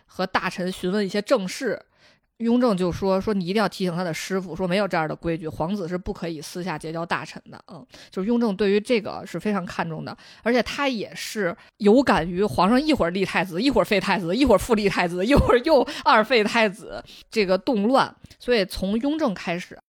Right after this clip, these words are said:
他会把立谁的圣旨放在正大光明牌匾之后。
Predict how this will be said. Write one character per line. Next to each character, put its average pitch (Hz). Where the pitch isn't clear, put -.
他 240
会 233
把 127
立 226
谁 180
的 160
圣 202
旨 147
放 -
在 156
正 208
大 220
光 240
明 208
牌 208
匾 202
之 277
后。 262